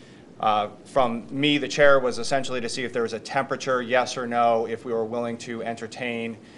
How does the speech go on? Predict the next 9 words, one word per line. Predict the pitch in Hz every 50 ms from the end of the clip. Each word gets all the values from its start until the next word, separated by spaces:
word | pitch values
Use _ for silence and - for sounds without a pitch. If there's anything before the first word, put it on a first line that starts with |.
| - - - - -
a, | 110 107 107 107 101 101 -
um, | - 104 107 107 98 98 101
credit | 101 - - 131 117 117 104
enhancement | 113 107 - 117 113 110 - - 110 104 101
agreement. | 104 104 104 95 85 82 80 - - - - - - - - - - - - - - - - - - - - - -
Uh, | 123 123 123 120 120 113 117
on | 123 127 123 123
December | 120 127 - - 156 147 135 -
eighteenth, | - 135 135 135 - - 180 202 180 - - -